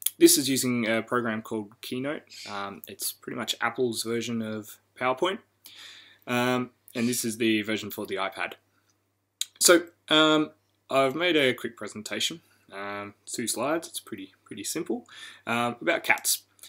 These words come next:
And I'm just gonna go to my second slide, and let's say I wanna turn this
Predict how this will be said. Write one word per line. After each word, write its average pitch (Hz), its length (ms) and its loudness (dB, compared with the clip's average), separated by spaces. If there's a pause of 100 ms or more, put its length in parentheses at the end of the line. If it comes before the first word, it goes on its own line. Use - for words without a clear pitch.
(140)
And 151 420 0 (120)
I'm - 80 -8
just - 120 -6
gonna 147 140 -2
go 127 80 2
to 120 60 0
my 113 120 0
second - 400 -4
slide, 110 500 -2 (600)
and 151 340 0 (1000)
let's 214 200 2
say - 140 2
I - 40 4
wanna 165 200 2
turn 143 500 -2
this - 420 4